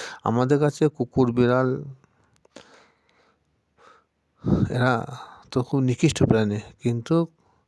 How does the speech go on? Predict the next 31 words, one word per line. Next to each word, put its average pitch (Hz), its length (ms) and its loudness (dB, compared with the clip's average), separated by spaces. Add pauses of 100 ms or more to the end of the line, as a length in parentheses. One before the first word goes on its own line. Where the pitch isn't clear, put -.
(480)
আমাদের 127 400 2
কর্মটা 120 600 2
যেন 127 160 2
এমন 123 300 0
না 127 120 0
হয় 123 300 0
যেন 127 160 -2
ওদের 120 320 -2
থেকেও 143 360 -4
নিকৃষ্টের 143 640 -2
নিকৃষ্টতম 143 680 0
যেন 127 140 2
না 113 180 2
হয়ে 107 200 0
যায়। 104 100 -4
তাই 123 80 0
জন্য 131 120 0
কোরআন 135 420 -2 (640)
বলেই 123 320 4
দিয়েছেন, 110 480 0 (1700)
কিন্তু 117 220 -4
আমরা 127 360 0 (140)
সেই - 280 -2
জায়গায় 123 240 2
পৌঁছে 127 340 0
গেছি 113 260 0
না। 143 240 0 (100)
আমরা 117 320 0
কই 135 240 4
সৃষ্টি 131 420 -2
শ্রেষ্ঠ 139 380 0